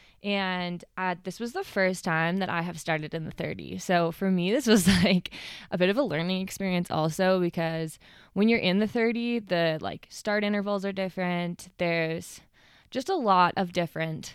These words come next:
things <laughs> going on versus when you're starting outside the thirty. It's a little faster, um, moving, like, people are going faster, like, um, starting faster. And,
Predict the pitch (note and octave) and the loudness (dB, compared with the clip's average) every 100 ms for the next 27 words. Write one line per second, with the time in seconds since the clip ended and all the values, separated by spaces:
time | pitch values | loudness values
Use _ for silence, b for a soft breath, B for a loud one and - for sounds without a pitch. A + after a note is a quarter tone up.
0 | - F3+ E3 F3+ G3+ A3 A#3 A#3 A3 A#3 | -4 0 2 2 4 6 6 4 2 0
1 | B3 G#3+ F#3+ F3+ F3+ E3+ - E3+ D#3+ - | 0 0 -2 -2 -4 -4 -4 -4 -4 -2
2 | G3+ G3+ F#3+ F#3 F3+ F3 E3+ F3 D#3+ E3 | -4 -2 -4 -4 -2 0 0 -2 -4 -2
3 | E3 F3 E3 D3+ E3 - E3 D#3+ D#3+ B | -2 0 2 2 0 -4 -2 -2 -4 B
4 | B B _ F3+ F3+ E3 D#3+ D#3+ F3+ F#3 | B B _ 0 2 2 -2 -2 2 4
5 | F#3 F3+ F3 F3 E3+ D#3+ D#3+ - B _ | 4 4 2 2 -2 -4 -8 -10 B _
6 | - G3 F#3+ F3+ F3 E3+ E3+ F3 D3+ D#3+ | -10 -2 0 0 0 -2 -2 -2 -4 -4
7 | - F3 E3+ F3 D#3+ - - - D#3 C#3 | -6 -6 -2 -2 -4 -8 -20 -6 -4 -4
8 | - - E3+ E3+ E3 D#3 D#3 D3 E3 D#3+ | -2 2 2 2 0 -2 -4 -4 -4 -4
9 | D3 | -4